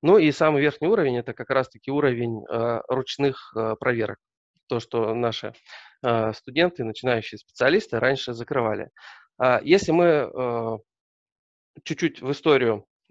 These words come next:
э, окунемся, вот первые три уровня раньше зак-, закрывались исключительно вручную. И требовалось очень большое количество, э, просто рабочих рук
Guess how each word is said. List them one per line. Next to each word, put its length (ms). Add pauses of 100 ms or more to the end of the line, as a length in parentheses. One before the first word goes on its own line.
(120)
э, 120
окунемся, 760
вот 180 (220)
первые 360
три 260
уровня 420
раньше 340
зак-, 220
закрывались 600
исключительно 720 (280)
вручную. 720 (680)
И 320
требовалось 720
очень 300
большое 420
количество, 1000 (180)
э, 400
просто 300
рабочих 480
рук 240